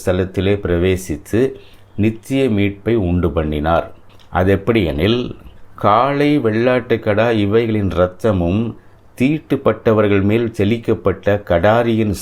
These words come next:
சாம்பலும் சரீர சுத்தி உண்டாகும்படி பரிசுத்தப்படுத்துமானால், இந்த நித்திய ஆவியினாலே தம்மைத்தாமே பழுதற்ற பலியாக தேவனுக்கு ஒப்பு கொடுத்த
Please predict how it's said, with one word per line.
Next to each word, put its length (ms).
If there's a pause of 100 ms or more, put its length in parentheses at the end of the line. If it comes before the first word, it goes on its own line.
சாம்பலும் 720 (340)
சரீர 640
சுத்தி 480
உண்டாகும்படி 1200
பரிசுத்தப்படுத்துமானால், 1800 (600)
இந்த 580 (480)
நித்திய 640
ஆவியினாலே 1040
தம்மைத்தாமே 880
பழுதற்ற 720
பலியாக 680
தேவனுக்கு 560
ஒப்பு 380
கொடுத்த 680